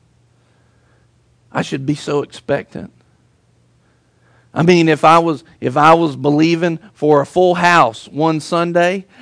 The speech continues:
I mean, uh, the devil could try to send a blizzard and a flood all wrapped up in one, and I'd be here with bells on, going, "Where are they at?" We ought to be so expectant and so joyful and so confident.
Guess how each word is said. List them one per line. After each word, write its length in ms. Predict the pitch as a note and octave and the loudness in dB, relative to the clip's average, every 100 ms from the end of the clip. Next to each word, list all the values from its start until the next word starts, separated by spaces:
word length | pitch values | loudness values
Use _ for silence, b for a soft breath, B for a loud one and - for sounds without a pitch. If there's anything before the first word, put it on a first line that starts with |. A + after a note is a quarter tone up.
| G3+ | -4
I 200 | C3+ F3+ | 2 4
mean, 480 | F#3+ F#3 F3+ E3 G#3 | 4 2 0 -4 -6
uh, 300 | C3+ D3+ D3 - | 2 2 2 -4
the 180 | C3+ D#3+ | 0 4
devil 340 | F3 F#3 F#3+ | 6 4 2
could 200 | F#3+ E3+ | 0 0
try 240 | F#3+ F#3 | 2 4
to 100 | F#3 | 4
send 320 | F3+ F#3+ F#3 F#3 | 0 -2 0 0
a 60 | |
blizzard 520 | E3+ F#3 G3+ B3 G3+ | 2 4 4 6 4
and 200 | G3 G3 | 4 2
a 20 | G3 | 0
flood 400 | - G3+ G#3+ G#3 | 2 6 8 8
all 160 | G3+ | 6
wrapped 340 | G#3 G#3+ A3+ G#3+ | 8 6 6 6
up 200 | A3 A#3+ | 4 4
in 180 | A3+ | 4
one, 320 | A#3+ D4 B3 F4 | 6 8 8 6
and 320 | E4+ F3+ G3+ | 2 6 8
I'd 240 | A#3 B3+ | 10 8
be 200 | A#3+ C4 | 6 6
here 260 | B3+ C4 C4+ | 6 6 6
with 200 | C4 A#3 | 4 6
bells 400 | C4 D#4 D4+ A#3+ | 10 10 10 8
on, 220 | A3 A#3 | 8 8
going, 500 | F4 F4+ G#3+ B3 A#3 | 4 4 8 10 10
"Where 240 | B3 D#4+ | 10 10
are 40 | D#4+ | 12
they 320 | D#4 D#4 E4 | 10 12 10
at?" 260 | C4 D4 G#3+ | 8 2 2
We 140 | C#4+ | 6
ought 180 | D4+ C#4 | 8 6
to 60 | |
be 180 | C4 C#4+ | 4 2
so 300 | C4+ C#4+ C#4 | 2 6 8
expectant 720 | C#4+ - - A#3 C4 C4+ C#4+ | 8 2 2 4 4 2 2
and 160 | B3+ A3+ | 2 2
so 260 | - C4 C4 | 4 4 4
joyful 600 | G#3 A#3 C#4 C#4 C#4+ C4 | 6 8 8 6 4 4
and 120 | G#3+ | 2
so 240 | - C#4+ | 0 0
confident. 720 | - B3+ D4 C#4 D4+ F4+ E4 | 2 4 4 4 0 0 -4